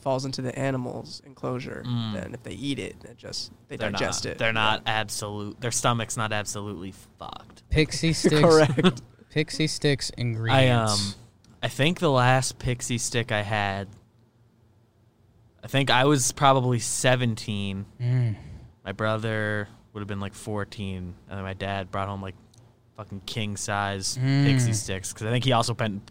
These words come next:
Speaker 2: picked them up for, like, my little cousins, too. It was, like, a, it was, like, ten, but ten for, like, two bucks or something. And we have younger cousins who live in town, so
Speaker 3: Sure.
Speaker 2: gave them there, and then he's like, "Oh, I got you guys each one." And I guess I said this is the last Pixie Stick I had. I haven't had it yet. It's still under my bed.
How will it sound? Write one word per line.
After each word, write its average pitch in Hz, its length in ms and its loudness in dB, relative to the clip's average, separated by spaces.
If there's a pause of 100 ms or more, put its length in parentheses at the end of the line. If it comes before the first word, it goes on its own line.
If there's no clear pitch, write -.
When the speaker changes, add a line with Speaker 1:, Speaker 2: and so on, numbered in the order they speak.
(100)
Speaker 2:
picked 131 160 0
them 123 80 0
up 101 100 0
for, 120 80 -4
like, 110 80 -4
my 110 80 -2
little 104 160 -2
cousins, 95 340 -4
too. 92 140 -4
It - 20 -6
was, - 120 -12
like, 78 160 -14
a, 80 60 -12 (1120)
it 82 60 -10
was, 87 120 -10
like, 85 200 -12
ten, 95 260 -6
but - 180 -12
ten 104 180 -4
for, 95 180 -8
like, 98 160 -10 (200)
two 92 140 -10
bucks - 380 -14 (440)
or 98 60 -18
something. 58 320 -10 (320)
And 104 140 -8
we 95 60 -8
have 90 120 -10
younger 95 240 -12
cousins 90 380 -12
who 90 80 -14
live 90 180 -14
in 92 100 -16
town, 131 480 4
so 95 140 -6 (420)
Speaker 3:
Sure. 147 80 2
Speaker 2:
gave 170 140 8
them 156 140 8
there, 147 200 8
and 131 80 6
then 127 60 4
he's 120 120 2
like, 104 120 0
"Oh, 151 60 8
I 135 200 8
got 131 240 6
you 143 100 4
guys 123 220 6
each 110 180 0
one." 95 240 -2
And 90 220 -6 (760)
I 131 80 2
guess 165 180 4
I 143 80 8
said 151 240 6
this 131 120 0
is 135 80 0
the 139 60 4
last 131 260 6
Pixie - 220 0
Stick - 180 0
I 110 60 4
had. 113 140 2
I 131 80 4
haven't 135 320 6
had 104 180 4
it 101 40 -4
yet. 101 140 -6
It's 107 120 -2
still 127 180 4
under 117 180 4
my 98 140 -2
bed. 90 220 -10